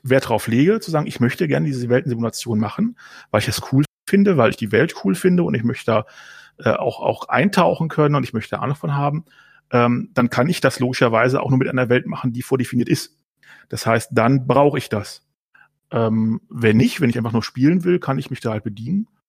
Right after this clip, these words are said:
Ähm, und, also ich hab tatsächlich, muss überlegen, ähm, ich, ich sag mal so, ähm, ich hab damals, äh, vor langer, langer Zeit, das war noch zu Fanpro-Zeiten,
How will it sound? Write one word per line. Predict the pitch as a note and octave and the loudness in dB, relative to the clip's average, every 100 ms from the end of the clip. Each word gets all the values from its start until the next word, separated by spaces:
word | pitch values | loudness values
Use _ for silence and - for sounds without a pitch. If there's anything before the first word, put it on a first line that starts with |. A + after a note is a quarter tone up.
| _ - | _ -2
Ähm, | A#2+ A#2+ A#2 A#2+ B2+ - _ _ - | 2 4 4 2 0 -8 _ _ -2
und, | A#2+ A#2 A#2 - - | 2 2 0 -2 -2
also | B2 | 0
ich | - | 0
hab | - - _ - | 0 -2 _ -2
tatsächlich, | C#3+ C#3+ D3+ D3+ D3 - - | -2 0 -2 -2 -2 -4 -12
muss | - F3+ - _ _ _ _ B2+ | -12 -12 -14 _ _ _ _ -6
überlegen, | A#2+ A#2+ C#3+ D#3+ - _ _ _ _ - _ | -4 -2 -2 -4 -10 _ _ _ _ -20 _
ähm, | B2+ A#2 | 2 2
ich, | C3 - | -2 -8
ich | - - | -8 -2
sag | E3 D3 | 0 2
mal | B2 | 2
so, | G#2+ G2+ - _ _ - | 2 -2 -6 _ _ 0
ähm, | A#2+ C3 C3 | 0 0 -2
ich | B2+ | -4
hab | B2+ | 0
damals, | B2 E3 G3 A3 - - | 2 2 2 2 -2 -4
äh, | D#3+ D#3 | -4 0
vor | A3+ | 0
langer, | A3 G3 | 2 2
langer | C3+ A2+ | 2 0
Zeit, | - G#2 A2 F#3 | 0 0 2 2
das | C#3 C3+ | 0 -4
war | |
noch | C3 | -4
zu | - C3+ | -4 -2
Fanpro-Zeiten, | B2+ - A2+ - - - E3+ | -2 -2 -4 -4 -4 -4 -4